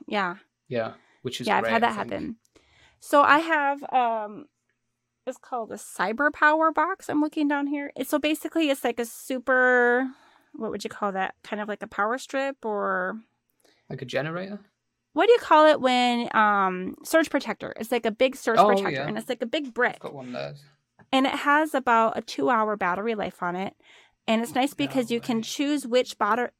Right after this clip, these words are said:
Speaker 1: um, half of the power strip on one side is battery back-, backup, and the other half is not. So you put your essentials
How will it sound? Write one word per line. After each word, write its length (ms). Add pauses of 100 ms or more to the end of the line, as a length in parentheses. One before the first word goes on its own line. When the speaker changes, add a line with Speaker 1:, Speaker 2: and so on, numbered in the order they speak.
(420)
Speaker 1:
um, 320 (320)
half 360
of 140
the 100
power 300
strip 420 (520)
on 160
one 180
side 500
is 200
battery 360
back-, 200 (220)
backup, 600
and 120
the 60
other 240
half 260
is 140
not. 340
So 140
you 80
put 160
your 100
essentials 760